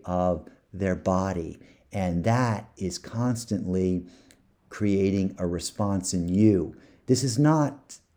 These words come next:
rocket science. It's what we do all the time when we're amongst friends and when, you know, and when we're talking to people in everyday life. The same thing applies in the courtroom. And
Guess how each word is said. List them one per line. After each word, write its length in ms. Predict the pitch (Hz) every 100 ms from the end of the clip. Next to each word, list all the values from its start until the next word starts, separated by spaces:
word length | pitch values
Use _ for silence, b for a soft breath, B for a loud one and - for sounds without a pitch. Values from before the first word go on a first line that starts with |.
| _ _ -
rocket 440 | 123 123 110 -
science. 680 | - 85 71 - - - - B B
It's 220 | 107 107 110
what 260 | 120 117
we 100 | 113
do 240 | 95 113 107
all 120 | 117
the 100 | 113
time 560 | 117 - 113 113 101 92
when 180 | 87
we're 320 | 90 95 95 95 B B B
amongst 520 | 92 92 98 92 -
friends 640 | - 107 101 90 82 - -
and 420 | 98 92 90 85 B B B
when, 380 | - 92 90 85 -
you 220 | 104 95
know, 180 | 92 90
and 160 | 92
when 160 | 92 90
we're 120 | 90
talking 580 | - - 110 107 98 90
to 100 | 76
people 520 | - 92 92 90 92
in 180 | 98 90
everyday 440 | 92 98 95 95
life. 600 | 95 101 120 104 87 - B B B
The 80 | 95
same 400 | - 123 127 135
thing 180 | 117 107
applies 520 | 101 - 101 98 92
in 80 | 90
the 80 | 87
courtroom. 720 | - 104 101 - 85 80 - _ b b b b -
And 540 | 104 92 92 87 85